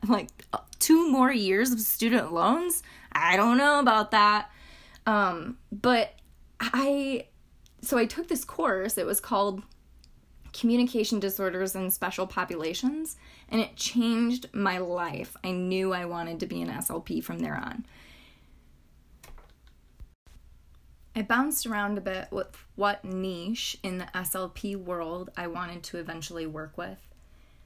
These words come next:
By the time I made it to graduate school, I was determined that I would be working with children who had cochlear implants or other hearing devices who were learning listening and spoken language.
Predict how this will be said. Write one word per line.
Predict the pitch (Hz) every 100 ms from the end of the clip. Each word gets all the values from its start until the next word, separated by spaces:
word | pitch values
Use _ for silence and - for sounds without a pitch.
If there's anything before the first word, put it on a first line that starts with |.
| -
By | 196
the | 190
time | 208 220 208
I |
made | 196 185
it | -
to | 185
graduate | 175 175 185 -
school, | - 190 - -
I | 170
was | 175
determined | 170 165 - 190 190 190
that | 180
I | 170
would | 170 165
be | 170
working | 165 151 170
with | 165
children | - 165 160 165 165
who | 151 165
had | 151 160 156 151 _ _ _ - _ -
cochlear | 233 226 208 -
implants | 180 - 185 175 175 - -
or | 170 170 165 165 - _ _ -
other | 196 196
hearing | 190 185 180 175
devices | 165 160 160 - 165 156 - - -
who | 175 175
were | 165 165
learning | 165 170 160 160
listening | 160 165 - 175 170
and | 165
spoken | - 170 160 160
language. | 156 160 180 196 208